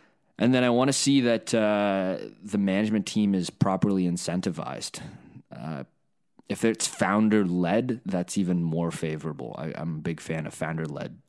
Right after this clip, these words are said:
led companies. They have a lot of stake in the game. They can build the culture correctly.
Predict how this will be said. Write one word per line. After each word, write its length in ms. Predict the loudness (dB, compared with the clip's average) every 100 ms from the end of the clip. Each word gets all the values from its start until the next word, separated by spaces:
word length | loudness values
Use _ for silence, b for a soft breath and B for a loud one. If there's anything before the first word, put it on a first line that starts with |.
| -10
led 260 | -8 -8
companies. 540 | -10 -6 -6 -6 -10 -14 B B B B B
They 80 | -6
have 60 | -2
a 80 |
lot 140 | 0 0
of 60 |
stake 300 | -2 -2 -2
in 80 | 0
the 80 | -2
game. 360 | -2 -2 -2 -4
They 120 | -4
can 200 | -4 -4
build 240 | -4 -4
the 60 | -6
culture 520 | -6 -6 -4 -4 -4
correctly. 760 | -4 -4 -4 -4 -6 -6 -6